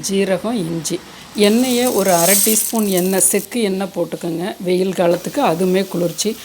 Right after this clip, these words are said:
நல்லா இந்த அளவுக்கு ஒரு தொண்ணூறு சதவீதம் ஃப்ரை ஆகணும் இந்த துவரம்பருப்பு.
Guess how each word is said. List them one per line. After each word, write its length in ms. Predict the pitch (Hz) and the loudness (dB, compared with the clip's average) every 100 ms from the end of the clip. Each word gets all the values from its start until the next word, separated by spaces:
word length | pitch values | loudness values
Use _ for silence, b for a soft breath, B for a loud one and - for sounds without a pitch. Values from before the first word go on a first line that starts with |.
| B B | B B
நல்லா 260 | 202 202 247 | 2 4 4
இந்த 440 | 196 196 220 226 | 4 2 2 4
அளவுக்கு 460 | 214 214 220 220 226 | 2 2 -2 -2 0
ஒரு 180 | 185 180 | 0 0
தொண்ணூறு 500 | 190 202 233 262 226 | 0 4 4 4 2
சதவீதம் 600 | - 185 214 220 185 240 - | 4 2 2 0 0 -2 -2
ஃப்ரை 40 | |
ஆகணும் 600 | 180 180 196 175 175 165 | 0 2 2 2 0 -2
இந்த 260 | 196 175 175 - | -2 0 -2 0
துவரம்பருப்பு. 720 | 165 185 175 160 160 - 175 | 0 0 0 0 -2 -2 -4